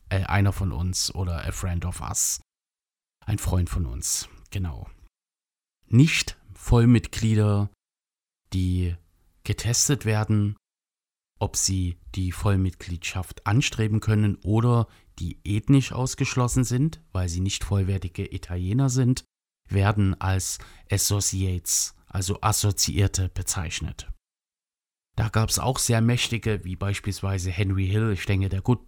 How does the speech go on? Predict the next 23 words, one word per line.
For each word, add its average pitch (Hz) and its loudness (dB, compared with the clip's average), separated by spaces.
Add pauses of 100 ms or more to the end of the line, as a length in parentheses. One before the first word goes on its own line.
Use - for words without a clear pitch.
der 98 -2
Film 101 -4
Goodfellas 101 -4
ist - -10
vielen 107 -4
Leuten 98 -4
ein 92 -8
Begriff. 147 -4 (880)
Aber 98 -2
auch 90 -4
darauf 104 0
werde 98 -2
ich 92 -4
nochmal 98 -2
näher 120 0
eingehen. 110 -6 (760)
Nur, 120 -6
dass 107 -8
ihr 104 -8
es - -10
mal 92 0
gehört 120 2
habt, - -6